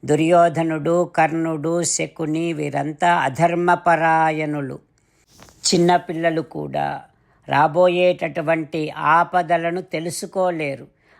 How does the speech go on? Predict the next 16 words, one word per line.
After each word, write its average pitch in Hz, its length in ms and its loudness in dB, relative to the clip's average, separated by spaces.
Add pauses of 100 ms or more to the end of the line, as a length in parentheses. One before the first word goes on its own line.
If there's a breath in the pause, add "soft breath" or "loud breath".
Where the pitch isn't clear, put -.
అందుకని 175 540 0
వారి 160 480 2
మాటలను 180 760 -2
ఆచరించవద్దు. 160 1500 -4 (500)
ఓ 165 100 2
భూపాల, 165 680 2 (760 soft breath)
మీరు 151 200 -4
గుణవంతులు, 151 800 -4 (560 soft breath)
మీకు 147 260 -2
పూర్వమే 185 720 2
దీనినంతటిని 165 920 -2
కూడా 170 380 0
వివరించాను. 151 920 0 (520 loud breath)
దుర్యోధనుని 175 1120 4
తప్పుల 170 680 -2
వల్ల 175 600 0